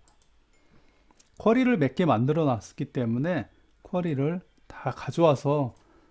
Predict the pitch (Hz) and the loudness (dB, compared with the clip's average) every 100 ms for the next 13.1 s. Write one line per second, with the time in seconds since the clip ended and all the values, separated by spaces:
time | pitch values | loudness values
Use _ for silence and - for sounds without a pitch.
0 | _ - 120 - 147 143 131 127 139 - | _ -10 -8 -2 2 2 2 0 -4 -4
1 | 170 160 156 151 156 151 - 120 107 139 | -4 -2 -2 -2 -4 -6 -4 -2 0 4
2 | 226 208 170 175 185 - 131 208 196 160 | 6 6 6 2 2 -2 -2 0 0 0
3 | 147 - 120 123 180 165 - 110 135 165 | -2 -2 -2 -2 -4 -6 -6 -6 -4 -2
4 | 160 139 147 151 143 139 - 139 123 - | -2 -4 -6 -4 -4 -6 -10 -10 -10 -12
5 | _ _ _ _ _ _ _ _ _ _ | _ _ _ _ _ _ _ _ _ _
6 | _ - _ _ _ _ _ _ _ _ | _ -20 _ _ _ _ _ _ _ _
7 | _ _ _ _ - 127 127 196 214 - | _ _ _ _ -6 0 2 2 0 2
8 | 190 190 185 123 127 131 117 131 113 113 | 4 4 4 4 2 0 0 -2 -2 -2
9 | 120 110 _ - - _ _ - - _ | -4 -6 _ -20 -20 _ _ -20 -20 _
10 | _ _ - - 139 - 170 156 147 147 | _ _ -16 -4 -2 0 2 2 4 2
11 | 120 113 110 151 156 107 - - - 127 | 2 0 -2 -4 -4 -6 -14 -18 -8 -2
12 | 139 175 - - - 160 143 123 120 143 | -2 -4 -10 -14 -4 2 4 4 2 0
13 | 175 | 0